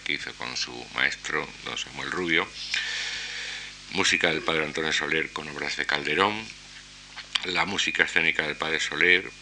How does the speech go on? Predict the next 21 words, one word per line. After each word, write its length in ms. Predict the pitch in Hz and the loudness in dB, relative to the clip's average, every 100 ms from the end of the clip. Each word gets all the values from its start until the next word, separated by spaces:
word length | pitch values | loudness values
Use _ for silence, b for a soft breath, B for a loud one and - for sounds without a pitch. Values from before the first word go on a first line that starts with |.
| - | 0
<clears throat> 400 | - 156 - - | 4 4 2 -4
la 160 | 87 87 | 0 0
música 380 | 92 - - 80 | 2 2 4 2
en 80 | |
el 80 | 73 | 2
Escorial 560 | 71 - 73 82 85 82 | 0 0 4 6 6 6
según 440 | - 73 82 80 | 2 0 -2 -4
José 320 | - 78 - | -4 -2 -2
de 120 | 67 71 | 0 -2
Sigüenza, 720 | 73 85 101 98 - 95 107 - - - | -2 0 0 0 -4 -4 -6 -12 -12 -10
el 280 | 71 71 69 - | -8 -10 -10 -10
célebre 500 | 62 64 64 64 65 | -8 -6 -6 -6 -8
cronista 680 | - 69 71 85 - - - - - - - | -6 -4 -2 -2 -2 -2 -4 -6 -12 -12 -8
del 140 | - 76 | -4 0
Escorial, 500 | 76 95 92 98 98 B B B B B B - | 0 2 2 4 2 B B B B B B -2
la 120 | 87 | -2
música 340 | 98 92 87 | 2 0 0
instrumental 680 | 82 - 82 80 78 92 85 - 90 95 | -2 -2 -2 -4 0 2 2 0 -6 -2
no 220 | 98 95 - 76 | 0 -2 -4 -4
de 140 | 80 | -2
tecla 540 | - 98 92 82 87 | 4 4 4 -2 -2